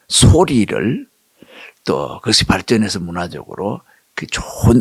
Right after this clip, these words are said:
음악을 듣는다는 것은 뇌를 맑게 하고 뇌를 최적화시키고 새로운 일을 할 수 있는 데에 큰 힘을 공급해 주는 것이 음악이고 소리다. 측두엽이 건강한 것이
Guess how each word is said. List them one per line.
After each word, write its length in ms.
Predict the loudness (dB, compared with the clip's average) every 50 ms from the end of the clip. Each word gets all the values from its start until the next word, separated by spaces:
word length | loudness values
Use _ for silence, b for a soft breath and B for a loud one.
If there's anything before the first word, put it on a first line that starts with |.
| 4 4
음악을 520 | 4 4 6 4 4 2 2 0 -4 -8 -12 -14
듣는다는 540 | -10 -10 -8 -6 -6 -8 -8 -10 -12 -16 -14
것은 400 | -10 -10 -8 -6 -6 -6 -6 -6 b b b b b
뇌를 540 | b -4 -2 -2 -2 -2 -2 -2 -2 -4 -4 -6
맑게 440 | -8 -6 -6 -6 -6 -8 -8 -8 -6
하고 380 | -6 -6 -4 -2 -2 -2 -2 B B B B B
뇌를 440 | B -4 -2 -2 -2 -2 -2 -4 -4
최적화시키고 1200 | -2 -2 -2 -2 -2 -2 -4 -4 -4 -2 -2 0 0 -2 -2 -4 -10 -12 -12 -12 -10 -8 -8 -8 -8 B B B B B B B B B B B
새로운 600 | B 2 4 6 6 6 6 4 4 4 4 4
일을 260 | 4 4 2 2 0
할 200 | -2 -4 -4 -4 -4
수 200 | -4 -4 -6 -8 _
있는 560 | -6 -4 -2 -2 0 0 0 0 0 0 -2 -4
데에 400 | -6 -6 -6 -4 -2 -2 -2 -2 -2
큰 540 | -4 -6 -6 -6 -8 -6 -2 -2 0 0 0
힘을 380 | 0 2 2 2 2 0 -4 -8 _ _
공급해 500 | -4 -2 0 2 2 2 2 2 0 0
주는 260 | -2 -4 -8 -8 -10 -12
것이 400 | -10 -8 -6 -2 0 0 0 -2 B B B B B B B -2 2
음악이고 480 | 4 4 4 2 0 -4 -10 -14 -8 -2
소리다. 800 | 2 2 4 4 2 0 -2 -6 -8 -8 -10 -10 -12 -16 -20 _ -20 -20 -20 _ b b b b b b
측두엽이 720 | -4 -4 -4 -6 -4 0 2 2 2 2 -2 -6 -8 -10 -10
건강한 1120 | -10 -10 -10 -12 -16 -16 -14 -14 -14 -14 -14 -12 -8 -4 0 2 2 2 2 -2 -6 -10
것이 520 | -12 -12 -12 -12 -12 -12 -12 -14 -14 -14